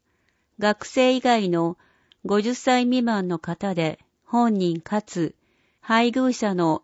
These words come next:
前年所得が一定額以下の場合、保険料の納付が猶予されます。三、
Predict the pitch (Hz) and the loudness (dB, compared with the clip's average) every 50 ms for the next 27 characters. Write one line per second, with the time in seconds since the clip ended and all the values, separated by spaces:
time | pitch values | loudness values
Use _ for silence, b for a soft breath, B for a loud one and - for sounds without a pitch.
0 | - 170 196 220 240 240 240 247 254 247 233 - 254 233 - 220 190 - - 165 | -6 -4 -2 0 0 0 0 0 0 0 0 0 -2 -2 0 -2 -4 -4 -4 -4
1 | 160 170 160 170 - b b b b b b 214 220 - _ - 262 269 269 254 | -2 0 -2 -2 -4 b b b b b b -2 -2 -2 _ 4 4 4 6 6
2 | 226 208 - - 180 202 - - 202 180 170 165 147 160 165 175 175 170 165 160 | 2 0 0 -2 -4 -2 0 0 0 0 0 0 0 0 0 0 0 0 -2 -2
3 | 160 - _ _ _ _ _ _ _ - 220 214 - 240 240 233 214 196 190 180 | -4 -6 _ _ _ _ _ _ _ -2 -2 0 2 2 2 2 2 0 0 0
4 | 175 175 165 160 180 202 202 185 - 185 170 - 190 185 - _ _ - 185 196 | 0 0 0 0 0 0 -2 -4 -6 -8 -4 -2 -2 -2 -4 _ _ -6 -2 0
5 | 190 175 165 156 - - 165 156 156 151 151 151 156 - - _ _ _ _ _ | 0 2 0 0 -2 -4 -4 -4 -4 -4 -4 -6 -8 -10 -14 _ _ _ _ _
6 | _ _ _ _ _ _ _ _ _ _ _ _ _ _ _ _ _ _ _ _ | _ _ _ _ _ _ _ _ _ _ _ _ _ _ _ _ _ _ _ _
7 | _ _ - - - 220 214 208 208 196 | _ _ -16 -8 -2 0 0 0 0 -4